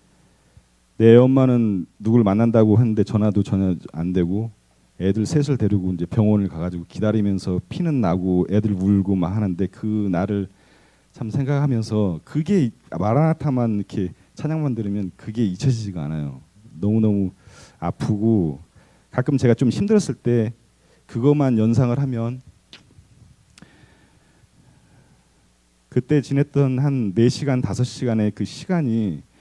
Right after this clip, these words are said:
저한테는 한 몇십 년 흘러갔던 것 같아요. 애들 셋을 데리고 이제 이렇게 있으면서. 그러면서 그랬던 제가, 원망만 많았던 제가,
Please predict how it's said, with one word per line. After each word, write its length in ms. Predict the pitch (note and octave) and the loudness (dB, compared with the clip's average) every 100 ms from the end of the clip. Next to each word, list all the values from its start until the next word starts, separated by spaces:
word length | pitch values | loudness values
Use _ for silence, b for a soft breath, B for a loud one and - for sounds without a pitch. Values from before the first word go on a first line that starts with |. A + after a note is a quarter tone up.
| b | b
저한테는 420 | - A#2+ B2 B2 A#2+ | -4 -2 0 -2 -2
한 220 | C#3+ G2 | -4 -4
몇십 300 | G2 G#2+ C#3+ | -4 -2 0
년 380 | C#3+ C#3 A#2 G2 | 4 4 4 2
흘러갔던 1120 | - F3+ F#3 D#3 A#2+ G2+ - _ _ - G#2 | 0 2 2 2 -2 -4 -10 _ _ -2 0
것 80 | F#2+ | -2
같아요. 480 | D2 - C#2+ C2 - _ _ _ _ - | -4 -4 -6 -8 -14 _ _ _ _ -8
애들 240 | F2 F#2 | -6 -6
셋을 300 | E2+ A2+ G#2+ | -6 -4 -4
데리고 340 | G2 F2 E2 | -2 -2 -2
이제 400 | D#2 D2+ C2+ B1 G1+ | -2 -2 -4 -4 -8
이렇게 260 | - - F2 | -12 -10 -10
있으면서. 720 | C2+ - E2+ D#2+ C2 C2 B1+ _ b b b b b _ | -10 -10 -8 -8 -8 -10 -12 _ b b b b b _
그러면서 440 | G#2 G2+ F#2+ G2+ B B B B B B B B B B B B B _ _ _ _ _ _ _ _ | -8 -4 0 0 B B B B B B B B B B B B B _ _ _ _ _ _ _ _
그랬던 380 | - D3 D#3 D3 | 4 6 6 2
제가, 440 | C3 G#2+ G2 D#2 - | 2 0 0 -2 -4
원망만 640 | G2+ A#2+ D3 D#3+ E3 D#3+ D#3 | 2 4 4 0 0 0 2
많았던 480 | A2 A2 - A#2+ | 2 0 0 -2
제가, 440 | A2+ - D#2+ C#2+ | -2 -4 -2 -4